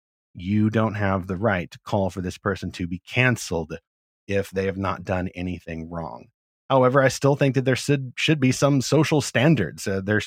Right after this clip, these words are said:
are some words, some ideas that do need to be, for lack of a better term,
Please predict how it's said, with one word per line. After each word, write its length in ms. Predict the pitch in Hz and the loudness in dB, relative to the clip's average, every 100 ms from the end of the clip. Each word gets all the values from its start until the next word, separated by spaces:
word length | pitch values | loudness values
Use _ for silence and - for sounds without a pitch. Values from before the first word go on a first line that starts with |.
| - | -2
are 160 | 107 120 | 0 0
some 380 | - 117 120 | 2 2 4
words, 380 | 107 110 147 139 | 4 4 4 0
some 180 | - 113 | 0 2
ideas 600 | 110 98 98 120 165 - _ _ _ _ - | 2 0 2 2 2 0 _ _ _ _ -2
that 200 | 120 104 | 0 2
do 200 | 107 139 | 4 6
need 280 | 151 147 135 | 6 6 4
to 100 | 131 | 2
be, 420 | 113 131 131 127 | 4 4 6 4
for 220 | 117 - | 2 -2
lack 160 | 113 117 | -2 0
of 60 | 107 | 0
a 40 | |
better 200 | 117 123 | 2 2
term, 420 | - - 135 120 | 0 0 2 2